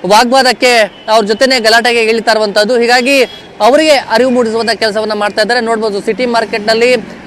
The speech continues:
ಅಂದ್ರೆ, ಆ, ಈ ಹಬ್ಬ ಹರಿದಿನಗಳಿಗಿಂತ ಈಗ ಸ್ವಲ್ಪ ಪ್ರಮಾಣದಲ್ಲಿ ಜನ ಕಡಿಮೆ ಇದ್ದಾರೆ. ಆದ್ರೂ ಕೂಡ ಅವರು ಸರಿಯಾಗಿ ಮಾಸ್ಕ್‌ಗಳನ್ನ ಹಾಕದೆ ಓಡಾಡ್ತಾ ಇರುವಂತದ್ದು, ಮತ್ತೆ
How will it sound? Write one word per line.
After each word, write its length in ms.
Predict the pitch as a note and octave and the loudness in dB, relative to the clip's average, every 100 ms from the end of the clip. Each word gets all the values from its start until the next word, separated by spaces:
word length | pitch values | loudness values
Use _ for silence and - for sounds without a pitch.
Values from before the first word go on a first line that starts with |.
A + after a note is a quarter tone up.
| - | -4
ಅಂದ್ರೆ, 260 | A#3 C#4+ | 0 2
ಆ, 640 | C4+ A#3 A3+ G#3+ G#3+ G#3+ A3+ | 0 2 4 4 4 2 0
ಈ 160 | A#3 | 0
ಹಬ್ಬ 280 | G3+ G3 A3 | 0 0 2
ಹರಿದಿನಗಳಿಗಿಂತ 720 | A#3+ B3 A#3 A#3+ A#3 A#3 A#3 | 2 2 -2 -4 -4 -4 -2
ಈಗ 200 | B3+ A#3 A3+ G3+ - - | -2 0 0 0 -6 -6
ಸ್ವಲ್ಪ 260 | - C#4+ D4+ | 0 0 0
ಪ್ರಮಾಣದಲ್ಲಿ 500 | C#4 B3+ B3 A3+ A#3 | -2 -2 -2 0 0
ಜನ 200 | A3 G#3+ A3 G#3 | 0 0 0 0
ಕಡಿಮೆ 220 | G#3+ A#3+ B3+ | 0 0 2
ಇದ್ದಾರೆ. 300 | A3 F#3 - - - | 2 2 -2 -10 0
ಆದ್ರೂ 260 | G3+ B3 C#4+ | 2 2 0
ಕೂಡ 220 | C4+ C4 C4+ | 0 2 2
ಅವರು 240 | B3 A#3+ | 4 2
ಸರಿಯಾಗಿ 400 | A3 A3+ A#3+ A#3 | 0 0 0 0
ಮಾಸ್ಕ್‌ಗಳನ್ನ 500 | G#3+ A3+ A#3 A#3 A3+ A3+ G#3+ | -2 -2 -2 -4 -2 -2 -2
ಹಾಕದೆ 440 | G#3 G#3+ A3+ G#3+ - - - | -2 0 0 0 -4 -12 0
ಓಡಾಡ್ತಾ 400 | A3 B3 A#3+ A#3+ | 2 4 2 0
ಇರುವಂತದ್ದು, 460 | A3+ A3 G#3 G#3 A#3 | 0 -2 -2 -2 -2
ಮತ್ತೆ 340 | A#3+ C4+ | 0 2